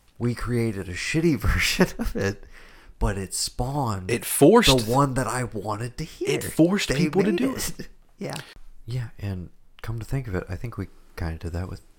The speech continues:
Speaker 1: Manhunters as well, 'cause Blank Check did an excellent job with Michael Mann.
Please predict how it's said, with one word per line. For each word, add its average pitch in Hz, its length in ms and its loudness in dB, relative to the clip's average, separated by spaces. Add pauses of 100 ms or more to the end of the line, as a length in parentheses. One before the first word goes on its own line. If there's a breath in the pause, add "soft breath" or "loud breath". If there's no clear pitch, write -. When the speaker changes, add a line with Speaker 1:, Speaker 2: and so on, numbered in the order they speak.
Speaker 1:
Manhunters 104 640 -4
as 95 160 -8
well, 110 300 -4 (220)
'cause - 180 -10
Blank 87 300 -8
Check - 340 -12
did 98 80 -10
an 92 180 -12
excellent 95 360 -12
job 123 280 -12
with 117 160 -16
Michael 117 300 -14
Mann. 180 200 -18